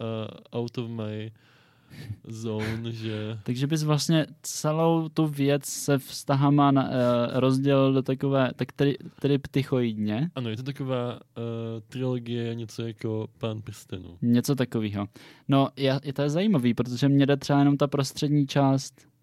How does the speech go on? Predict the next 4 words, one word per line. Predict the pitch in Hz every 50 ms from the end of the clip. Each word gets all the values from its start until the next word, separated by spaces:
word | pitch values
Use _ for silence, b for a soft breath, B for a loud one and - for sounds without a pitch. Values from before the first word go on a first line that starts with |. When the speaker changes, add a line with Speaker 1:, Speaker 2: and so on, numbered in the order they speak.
| _ _ _ _ _ _ _ _ _ _ _ _ -
Speaker 2:
Já | 131 123 127 127 131 131 131 131 131
moc | 131 131 135 131 - -
neumím | - 143 - - 135 139 139 139 139 135 139 - _ _
to, | - 139 135 135 135 135 135 135 139